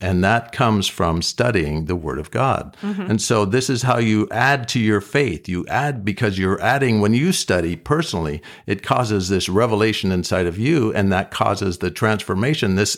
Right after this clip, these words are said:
Speaker 1: adds to your faith. You begin to have more confidence in the power of God in your life, and then you begin to experience all these things that we're talking about.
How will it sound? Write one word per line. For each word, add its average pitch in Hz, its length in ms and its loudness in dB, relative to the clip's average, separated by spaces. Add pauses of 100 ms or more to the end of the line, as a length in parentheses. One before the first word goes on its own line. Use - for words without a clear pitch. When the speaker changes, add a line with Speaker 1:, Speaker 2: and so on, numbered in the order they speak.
Speaker 1:
adds 123 420 0
to 113 100 -4
your 110 160 2
faith. 143 360 -2
You 113 160 2
begin 110 440 0
to 101 140 -2
have 95 260 0
more 123 580 4
confidence 78 720 -4 (380)
in 95 140 4
the 90 100 0
power 110 420 2
of 85 140 -4
God 92 240 4
in 87 100 2
your 85 160 0
life, 80 460 -2
and 95 180 4
then 98 240 2 (220)
you 101 100 0
begin 104 360 2
to 101 160 2
experience 104 920 0 (200)
all 73 200 -2
these 110 280 -4
things 196 280 2
that 69 80 -4
we're 71 100 -4
talking 71 420 -6
about. 60 400 -6